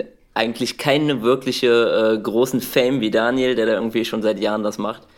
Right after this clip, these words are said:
Ich bin da, äh, damals so zur Hilfe mit eingestiegen und geblieben. Und was Daniel noch, äh, vielleicht hätte erwähnen können, wir sind seit letztem Jahr auch, äh, filmfestivalmäßig unterwegs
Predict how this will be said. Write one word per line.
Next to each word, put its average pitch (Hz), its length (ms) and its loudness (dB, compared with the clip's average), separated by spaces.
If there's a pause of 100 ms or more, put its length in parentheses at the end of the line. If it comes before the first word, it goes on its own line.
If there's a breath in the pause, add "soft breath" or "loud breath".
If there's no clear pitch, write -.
(280 soft breath)
Ich - 180 -14
bin 117 160 0
da, 110 460 2
äh, 107 100 0
damals 123 420 2
so 117 340 2 (300)
zur 127 160 2
Hilfe 170 300 4
mit 143 140 0
eingestiegen 151 680 -2 (540 soft breath)
und 110 340 -2
geblieben. 123 440 -2
Und 113 180 -2
was 113 140 0
Daniel 131 280 2
noch, 131 140 0 (200)
äh, 113 200 2
vielleicht 113 500 -2
hätte 117 160 0
erwähnen 113 360 0
können, 135 220 -2
wir 110 100 -2
sind 113 140 -4
seit 113 200 0
letztem 113 360 -2
Jahr 117 300 0
auch, 110 400 0
äh, 101 280 -2
filmfestivalmäßig 110 1080 -4
unterwegs 107 600 -8